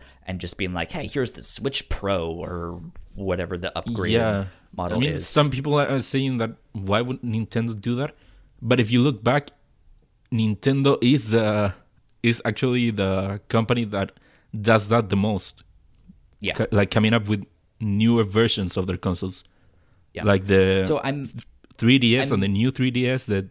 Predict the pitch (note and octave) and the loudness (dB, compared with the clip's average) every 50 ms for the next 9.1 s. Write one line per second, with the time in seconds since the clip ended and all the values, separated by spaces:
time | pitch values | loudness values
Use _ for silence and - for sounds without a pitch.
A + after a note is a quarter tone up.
0 | _ _ - G#2+ A2 A2 A2 A#2 A#2 - A#2+ G2 F#2+ G2 F#2 F#2 G2+ G#2 G#2+ A2 | _ _ -4 -2 0 0 0 0 0 -2 -2 -2 -2 -2 -2 -2 0 0 0 0
1 | G#2+ - - A#2 G#2+ A2 A2+ A2+ A2 A2+ A2 A2+ G#2+ G2+ F#2 F#2 F#2 F#2 G2 G2+ | -2 -2 -2 -2 -2 -2 -2 -2 -2 -2 -2 -4 -4 -2 -2 -2 -2 -2 -2 -2
2 | G2 A2+ A2+ G#2+ A2+ A#2 A#2+ G#2 A2 G#2 G2 G2+ G2+ - - G#2+ G2 G2 G2+ F2+ | 0 0 0 -2 -2 -2 -2 -2 -2 0 0 0 -2 0 -2 -2 -2 -2 -2 -4
3 | G2 F#2+ G2 G2 G2 F#2+ G2 G#2+ G#2+ A2+ A#2 B2+ - - - _ _ _ _ _ | -4 -4 -2 -4 -4 -4 -2 -2 0 0 -2 -4 -8 -12 -16 _ _ _ _ _
4 | _ _ _ _ _ _ _ _ _ _ _ _ _ _ - _ _ _ _ _ | _ _ _ _ _ _ _ _ _ _ _ _ _ _ -20 _ _ _ _ _
5 | _ - - - - A2+ G#2 F#2+ F#2+ F#2+ - - G2+ G2 F2+ E2 D#2+ - - _ | _ -20 -16 -10 -4 -2 -2 -2 -2 -4 -6 -6 -8 -6 -6 -6 -6 -8 -10 _
6 | _ _ _ _ _ - A2+ G#2+ G2+ G#2 A#2+ C3 A#2+ G#2+ A2+ A2+ G#2 G2+ G#2 G#2+ | _ _ _ _ _ -6 -4 -4 -2 0 0 0 2 2 0 0 2 2 0 2
7 | A#2 A#2 - A2+ F#2 G2+ G#2 F#2 F2+ - G#2 G#2 G2+ F#2+ F#2 G#2 G2 G2+ G2 G2 | 4 4 2 2 0 -2 -2 -4 -2 -2 -2 -2 -2 -2 -2 -2 -2 0 -2 -4
8 | F#2+ - - G#2 G2 G2+ G2 G2 G2+ G2+ G#2 G2 G2+ A2 A2+ - - - - G2 | -4 -4 -4 -4 -2 -2 -4 -4 -4 -2 -2 -2 -2 -4 -4 -6 -8 -6 -6 -6
9 | G2 | -6